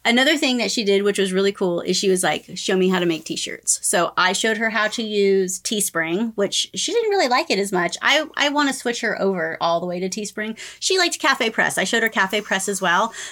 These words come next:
But I think stuff gets a little lost in Cafe Press, and it's harder to actually build, like, it's easy to build products, but it's harder to build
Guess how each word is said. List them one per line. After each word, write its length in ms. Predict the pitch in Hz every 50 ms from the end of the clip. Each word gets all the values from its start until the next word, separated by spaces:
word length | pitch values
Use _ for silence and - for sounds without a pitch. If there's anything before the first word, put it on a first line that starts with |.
| -
But 80 | - 254
I 40 | 262
think 160 | 302 302 294
stuff 220 | - - 277 277 -
gets 140 | 269 254 -
a 40 | 247
little 200 | 226 214 208 185
lost 420 | 175 165 165 202 247 247 - -
in 100 | 285 285
Cafe 320 | 285 302 294 294 - 285 285
Press, 280 | - 294 277 285 - 285
and 60 | 214
it's 120 | 185 -
harder 280 | - - 190 220 269 254
to 180 | - - - -
actually 280 | 185 185 - 208 190
build, 360 | 180 - 180 185 185 185 190 -
like, 140 | 165 196
it's 100 | 220 -
easy 240 | - 254 269 262 311
to 80 | 285 285
build 240 | 277 254 233 208 -
products, 540 | - - 208 190 202 214 226 240 240 -
but 160 | - - 202 180
it's 120 | 135 -
harder 360 | - - - 208 202 202 202
to 120 | 202 - 196
build 260 | 185 190 180 175